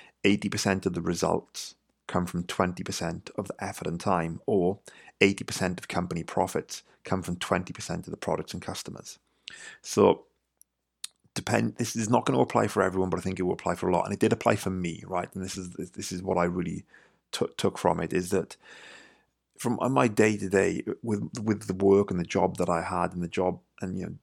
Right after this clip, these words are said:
diff-, doing different roles now, but still working for a corporation, if I can find out the twenty percent of things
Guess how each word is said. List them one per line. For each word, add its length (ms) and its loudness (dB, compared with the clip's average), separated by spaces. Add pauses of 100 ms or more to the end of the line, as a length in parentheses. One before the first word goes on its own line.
(260)
diff-, 200 -4
doing 240 0
different 300 -2
roles 320 2
now, 220 2
but 180 -4
still 240 0
working 320 0
for 140 -6
a 40 -6
corporation, 840 -4 (500)
if 120 -6
I 60 0
can 160 -2
find 480 2
out 280 2
the 80 -4
twenty 460 -2
percent 460 -2
of 60 -8
things 720 -6